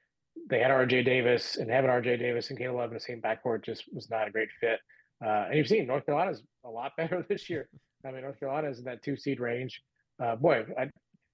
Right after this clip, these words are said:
I think we're all kind of secretly hoping North Carolina and Arizona <laughs> play for the Caleb Love Bowl,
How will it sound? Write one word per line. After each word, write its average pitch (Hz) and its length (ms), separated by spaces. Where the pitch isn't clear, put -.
I 143 60
think 151 180
we're 135 140
all 143 260
kind 139 140
of 113 60
secretly 139 380
hoping 135 280
North 131 200
Carolina 139 260
and 139 80
Arizona 147 340
<laughs> - 0
play 156 400
for 151 100
the 139 100
Caleb 151 320
Love 143 180
Bowl, 160 220